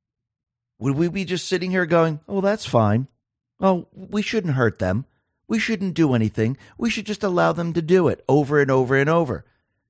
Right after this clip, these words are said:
No, we would say, "Holy crap, what's going on here? Oh, no, this is not gonna happen."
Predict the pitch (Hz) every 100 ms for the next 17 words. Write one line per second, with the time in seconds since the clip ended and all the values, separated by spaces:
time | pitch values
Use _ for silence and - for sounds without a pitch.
0 | _ 165 254 247 87 _ _ 147 220 220
1 | - 196 175 - 147 226 180 - 254 202
2 | 160 - 185 190 208 247 175 82 - _
3 | _ _ _ - 247 233 143 180 247 214
4 | 156 131 110 104 - 151